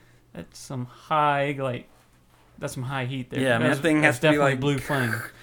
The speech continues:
Speaker 2: And then, and also, okay, the kid's making bullets in high school, in shop class, bullets.
Speaker 1: <laughs>
Speaker 2: And then he, he, <laughs> he hides them in his pack of cigarettes. <laughs> Like, they'll never find him in here. The camera pans down as he's, like, making them and popping them out of the mold, and it, you see that he's hiding them in his cigarette pack.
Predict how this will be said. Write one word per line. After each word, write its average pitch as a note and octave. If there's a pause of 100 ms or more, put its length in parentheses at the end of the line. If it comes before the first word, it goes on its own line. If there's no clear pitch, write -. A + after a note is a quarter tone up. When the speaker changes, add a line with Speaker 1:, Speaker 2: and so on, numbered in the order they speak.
(240)
Speaker 2:
And G#3
then, G3+
and G#3+
also, A3+
okay, D#3+
the D#3
kid's G#3+
making E3+
bullets C#3
in C3+
high C3+
school, A2+ (340)
in D#3+
shop D3
class, A2
bullets. C3+
Speaker 1:
<laughs> -
Speaker 2:
And A3
then C4+
he, B3 (100)
he, - (320)
<laughs> -
he C4+
hides D4+
them C4
in B3
his A#3
pack -
of D4+
cigarettes. - (440)
<laughs> - (520)
Like, A3+
they'll D4+
never F#3
find F3
him F3
in F3
here. E3+ (1000)
The A#3
camera B3
pans G#3+
down G#3+
as F#3+
he's, G3
like, F3
making F#3+
them F3+
and D#3
popping F3
them F3+
out F3+
of F3+
the E3+
mold, F3
and D3+
it, E3
you F3
see A3
that F#3
he's F3
hiding F#3
them E3+
in E3+
his E3+
cigarette F3+
pack. -